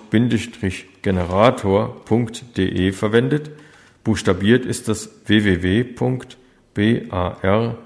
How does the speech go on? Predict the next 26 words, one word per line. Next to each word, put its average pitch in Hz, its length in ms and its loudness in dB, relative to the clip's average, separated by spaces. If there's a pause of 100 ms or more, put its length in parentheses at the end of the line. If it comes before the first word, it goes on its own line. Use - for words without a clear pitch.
(240)
c 107 580 -2
o 98 320 -2 (160)
d 87 160 -2
e 98 500 0 (360)
bindestrich 113 840 0 (440)
generator 110 1400 4 (220)
punkt 107 440 -4
d 90 100 -2
e. 92 380 -2 (1400)
Q-R-Codes 143 920 2
kann 117 140 0
man 110 140 4
auch 139 220 2
selbst - 640 -2
erstellen 92 540 -4
im - 140 -4
Internet. 143 600 -6 (960)
Das 117 260 -2
geht 135 220 4
unter 117 220 -4
der 101 180 0
Adresse 101 520 -4
w 104 160 0
w 98 160 -2
w 92 160 0
punkt 104 540 -8